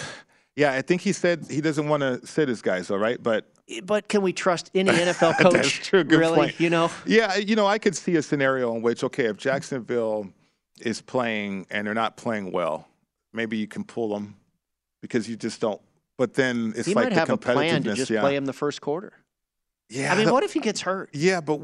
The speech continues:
Speaker 1: I don't
Speaker 2: You're
Speaker 1: know what you
Speaker 2: screwed.
Speaker 1: accomplished by playing just a quarter, though. You know, you get all hyped up,
Speaker 2: Yeah,
Speaker 1: you go
Speaker 2: I,
Speaker 1: through a
Speaker 2: I,
Speaker 1: whole
Speaker 2: well,
Speaker 1: week
Speaker 2: I
Speaker 1: of
Speaker 2: don't know why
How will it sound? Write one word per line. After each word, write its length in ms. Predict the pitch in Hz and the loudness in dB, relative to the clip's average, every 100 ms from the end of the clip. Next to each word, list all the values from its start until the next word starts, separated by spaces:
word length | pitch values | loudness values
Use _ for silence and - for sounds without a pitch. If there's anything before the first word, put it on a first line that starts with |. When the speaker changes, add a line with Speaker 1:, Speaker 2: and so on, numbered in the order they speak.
| - | 0
Speaker 1:
I 120 | 165 | 0
don't 160 | 208 175 | 2 2
Speaker 2:
You're 100 | 185 | 2
Speaker 1:
know 60 | |
what 120 | 170 180 | 2 2
you 60 | |
Speaker 2:
screwed. 120 | 165 - | 2 0
Speaker 1:
accomplished 600 | 147 160 135 117 - - | 0 0 0 -4 -6 -2
by 160 | 120 | -2
playing 340 | 101 - 127 110 | 0 -2 -2 -2
just 180 | 107 - | -4 -6
a 60 | |
quarter, 340 | - 117 92 85 | -6 -4 -4 -4
though. 200 | 67 85 | -6 -4
You 100 | 110 | -2
know, 220 | 113 113 | -2 0
you 100 | 123 | -2
get 220 | - 156 | -2 2
all 200 | 151 147 | 2 2
hyped 340 | - 143 139 | 2 0 2
up, 60 | 139 | 2
Speaker 2:
Yeah, 180 | 214 269 | 2 2
Speaker 1:
you 60 | |
go 120 | 139 143 | 4 4
Speaker 2:
I, 80 | |
Speaker 1:
through 100 | 160 | 6
a 40 | 131 | 4
Speaker 2:
I, 60 | |
Speaker 1:
whole 140 | 127 135 | 4 4
Speaker 2:
well, 100 | 170 | 4
Speaker 1:
week 80 | 156 | 4
Speaker 2:
I 20 | 190 | 4
Speaker 1:
of 20 | |
Speaker 2:
don't 160 | 233 | 4
know 100 | 156 | 2
why 140 | 151 | 4